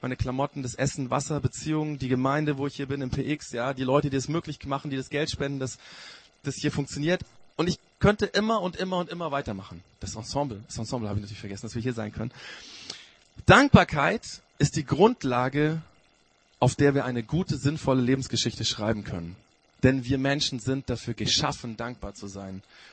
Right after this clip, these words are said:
Wir sind nicht dafür geschaffen, zu konsumieren, wir sind dafür geschaffen,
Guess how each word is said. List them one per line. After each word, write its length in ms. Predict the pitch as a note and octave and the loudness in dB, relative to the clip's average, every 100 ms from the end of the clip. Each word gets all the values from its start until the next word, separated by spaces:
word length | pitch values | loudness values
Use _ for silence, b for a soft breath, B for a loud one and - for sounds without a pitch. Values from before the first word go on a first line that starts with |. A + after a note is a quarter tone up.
| B | B
Wir 120 | A#2+ A#2+ | 2 4
sind 180 | A#2+ | 4
nicht 240 | B2+ F#3+ - | 4 2 2
dafür 220 | G3 F#3+ | -2 -4
geschaffen, 400 | E3 - E3 D#3+ | -2 -2 -2 -6
zu 100 | - | -10
konsumieren, 560 | - D3+ C3+ A#2+ A#2 G#2+ | -6 -4 -2 -2 -2 -4
wir 80 | |
sind 140 | G#2+ A2 | -6 -8
dafür 240 | G#2+ A2+ | -10 -10
geschaffen, 460 | A2 - G#2+ A2+ | -8 -6 -6 -8